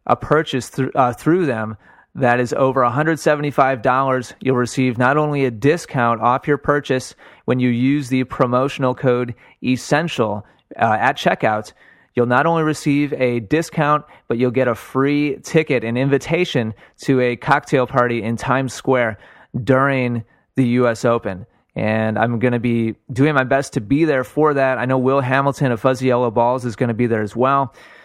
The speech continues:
So it should be a good time. So go check them out, tennis tours dot com. I thank them very much for their support of the podcast.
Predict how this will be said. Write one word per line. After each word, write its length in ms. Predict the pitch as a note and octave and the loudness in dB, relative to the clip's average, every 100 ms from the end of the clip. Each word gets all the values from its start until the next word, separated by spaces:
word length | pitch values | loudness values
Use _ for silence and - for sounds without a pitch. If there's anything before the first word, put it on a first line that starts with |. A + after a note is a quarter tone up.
| - _ | -20 _
So 340 | A2 A2 G#2+ | 0 0 -2
it 160 | F2 A#2 | -6 -4
should 160 | D3+ | -2
be 120 | C3 | 0
a 40 | B2 | 0
good 220 | G#2+ B2 | 0 -2
time. 400 | C3 A#2 G#2 G2+ | 0 0 0 -4
So 100 | C#3 | 0
go 100 | C#3+ | 0
check 220 | D3 D#3 | 0 -2
them 140 | D3+ C3+ | 0 0
out, 240 | A#2 A2 - - | 0 0 -8 -12
tennis 280 | - D3+ D#3+ | -2 0 0
tours 280 | - D#3+ D#3+ | 0 0 2
dot 240 | D3 C#3 | 0 0
com. 260 | C#3+ C3+ C3 | 0 0 0
I 80 | A#2 | 0
thank 220 | C#3 C3+ | -2 -2
them 160 | B2+ A2+ | -2 2
very 240 | C3 C#3+ | 2 2
much 200 | C#3 C3 | 0 -2
for 140 | - | -2
their 180 | B2 B2 | 0 0
support 600 | A#2 G#2+ - E3 D#3+ - - - - - | -2 -6 0 2 2 -4 -20 -20 -20 -6
of 200 | - C3 | 0 2
the 100 | B2+ | 0
podcast. 680 | A#2+ B2+ B2+ C3+ A#2+ A#2 - | 0 0 0 0 0 0 -8